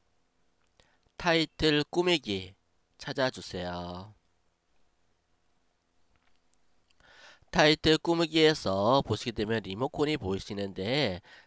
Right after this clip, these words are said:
직접 등록을 선택해 주세요. 그러면은 가로가 구백육십육, 세로는 오십에서 삼백 픽셀 사이에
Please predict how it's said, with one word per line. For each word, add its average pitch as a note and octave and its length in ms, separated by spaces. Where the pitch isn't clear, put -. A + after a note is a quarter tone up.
직접 C#3 800
등록을 G2 520
선택해 D#3 460
주세요. F2 680
그러면은 D#3 720
가로가 A#2+ 840
구백육십육, C3 2000
세로는 D#3 720
오십에서 G#2+ 880
삼백 E3+ 600
픽셀 D#3 580
사이에 D3+ 880